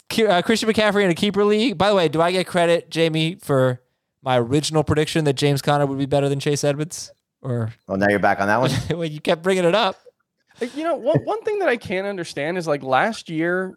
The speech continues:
Speaker 3: Fantasy Football Twitter acted like every carry Kenyon Drake got instead of Chase Edmonds was this, like, affront against the, the sanctity of football. And now nobody cares that, like, James Conner's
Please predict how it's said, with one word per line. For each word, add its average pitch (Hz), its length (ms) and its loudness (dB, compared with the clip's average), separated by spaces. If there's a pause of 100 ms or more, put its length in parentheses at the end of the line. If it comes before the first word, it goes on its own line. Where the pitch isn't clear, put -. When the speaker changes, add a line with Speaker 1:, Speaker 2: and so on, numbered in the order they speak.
Speaker 3:
Fantasy 151 360 -4
Football 151 260 0
Twitter 135 320 2
acted 123 340 -2
like 117 220 0
every 123 320 0
carry 120 380 -4
Kenyon 117 340 -6
Drake 107 300 -6
got 104 260 2
instead 107 300 -4
of 107 80 -6
Chase 104 240 -4
Edmonds 110 360 -2
was 98 200 -6
this, 104 260 -6
like, 95 300 -4 (520)
affront 139 640 -2
against 127 420 -4
the, 117 260 -2
the 120 80 -4
sanctity 117 540 -4
of 104 100 -4
football. 135 560 0 (360)
And 175 100 2
now 226 160 2
nobody 233 300 -2
cares 208 260 2
that, 190 80 -4
like, 147 140 2
James 156 220 0
Conner's 156 340 0